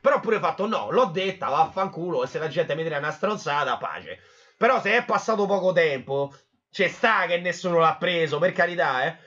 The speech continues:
E poi m'hanno anche detto recentemente che nelle scuole giapponesi non c'hanno, casca un quaderno, sì, Just Read. <laughs> Nelle scuole giapponesi non c'hanno i bidelli, lo sai? Cioè, io l'ho sempre visto anche negli anime, perché sono gli studenti che puliscono le classi.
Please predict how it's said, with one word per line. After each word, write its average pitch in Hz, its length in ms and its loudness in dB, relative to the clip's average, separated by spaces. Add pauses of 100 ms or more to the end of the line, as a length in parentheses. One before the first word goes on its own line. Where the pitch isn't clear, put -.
(120)
E 262 140 4
poi 311 160 2
m'hanno 240 180 0
anche 254 220 0
detto 208 240 0
recentemente 175 680 -4
che 175 120 -4
nelle 196 320 -2
scuole 226 260 2
giapponesi 143 800 -6 (200)
non 185 200 -4
c'hanno, 240 520 0
casca 165 360 -2
un 156 120 -4
quaderno, 139 580 -2
sì, 139 160 -8
Just 127 320 -6
Read. 123 220 -10
<laughs> - 1120 -14
Nelle 202 180 2
scuole 254 240 4
giapponesi 214 500 0
non 190 160 -2
c'hanno 262 220 2
i 220 40 -6
bidelli, 160 560 -2 (460)
lo 170 140 -2
sai? 139 500 2 (220)
Cioè, 247 260 2
io 320 80 -2
l'ho 262 100 2
sempre 202 360 -2
visto 202 220 -4
anche 190 180 0
negli 185 180 -2
anime, 165 300 2
perché 160 220 -2
sono 180 140 0
gli 185 40 -4
studenti 226 500 2
che 170 120 -4
puliscono 160 420 -4
le 156 100 0
classi. 160 880 -2